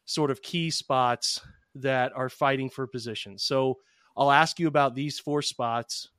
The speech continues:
and people know my opinion, so I don't really need to give these. I'm bringing you on to diversify thought process around some of this stuff. So I'm, I'm very curious. Austin Watkins, give it to me. Um,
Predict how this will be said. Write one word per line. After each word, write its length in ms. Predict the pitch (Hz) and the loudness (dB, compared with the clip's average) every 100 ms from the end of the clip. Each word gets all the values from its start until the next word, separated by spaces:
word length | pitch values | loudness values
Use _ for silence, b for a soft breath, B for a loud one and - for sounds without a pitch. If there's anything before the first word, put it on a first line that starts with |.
| _ | _
and 360 | 131 123 120 120 135 - | -8 -6 -4 -8 -12 -6
people 180 | 175 | 2
know 140 | 190 165 | 4 6
my 180 | 151 147 | 6 4
opinion, 400 | 151 156 156 147 | 2 0 0 -2
so 100 | 131 | -2
I 60 | |
don't 120 | 135 | 0
really 180 | 135 135 | -2 -2
need 140 | 131 127 | -4 -4
to 60 | |
give 160 | 123 131 | -4 -4
these. 220 | 135 123 | -4 -6
I'm 120 | 123 | -10
bringing 280 | 117 127 127 | -8 -4 -4
you 180 | 131 131 | -2 0
on 200 | 127 123 | 0 -2
to 200 | 120 113 b b b b - | -6 -8 b b b b -2
diversify 600 | 147 147 147 147 143 135 | 0 0 -2 -2 -2 2
thought 280 | 143 143 | 2 2
process 380 | - 147 156 139 | 4 0 0 -4
around 380 | 143 143 143 135 | -2 0 -2 -2
some 160 | 151 147 | -4 -2
of 40 | |
this 120 | 151 | -2
stuff. 260 | - 165 160 | -2 -2 -2
So 300 | 147 135 135 | -2 0 0
I'm, 160 | 139 147 | -2 -6
I'm 140 | 139 | -4
very 200 | 139 147 | -2 -2
curious. 440 | - 143 135 127 - b b - | -2 -2 0 -2 -6 b b 4
Austin 300 | 165 175 165 | 4 4 6
Watkins, 560 | 160 156 165 160 147 - _ _ _ _ | 6 6 4 0 -2 -10 _ _ _ _
give 180 | 151 170 | 0 2
it 100 | 175 | 4
to 100 | 170 | 2
me. 400 | 165 156 151 147 _ - | 2 2 0 -4 _ -8
Um, 480 | 139 127 123 123 | -2 0 2 0